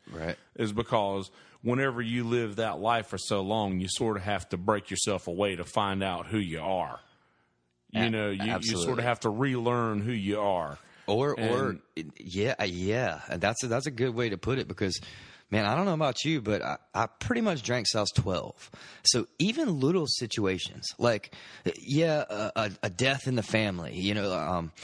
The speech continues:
Speaker 1: I've heard it put this way, uh, on a scale of, of one to ten, a one being a broken shoelace and a ten being a death in the family. But when, when you quit drinking, it's like everything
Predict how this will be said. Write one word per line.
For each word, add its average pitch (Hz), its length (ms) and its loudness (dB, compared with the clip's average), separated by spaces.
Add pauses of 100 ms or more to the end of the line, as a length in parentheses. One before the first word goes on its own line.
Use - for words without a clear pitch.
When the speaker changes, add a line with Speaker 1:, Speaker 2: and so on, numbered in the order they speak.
(200)
Speaker 1:
I've 92 160 0
heard 117 160 2
it 85 80 -4
put 101 180 -2
this 92 220 -2
way, 80 260 -2
uh, 73 200 -4 (380)
on 101 120 -2
a 95 60 2
scale 127 460 2
of, 95 220 -4
of 90 320 -2 (180)
one 131 300 2
to 107 80 -2
ten, 85 480 -2
a 90 80 2
one 123 360 0
being 117 220 0
a 92 60 -2
broken 101 400 0
shoelace 85 540 0 (100)
and 82 100 -4
a 76 40 -4
ten 127 480 0
being 98 280 2
a 80 120 -2
death 90 380 0
in 85 80 0
the 78 60 0
family. 69 540 -2 (480)
But 107 100 4
when, 117 180 0
when 107 240 0
you 92 100 0
quit - 340 0
drinking, 170 640 0
it's 113 180 2
like 147 200 0 (180)
everything 185 1000 2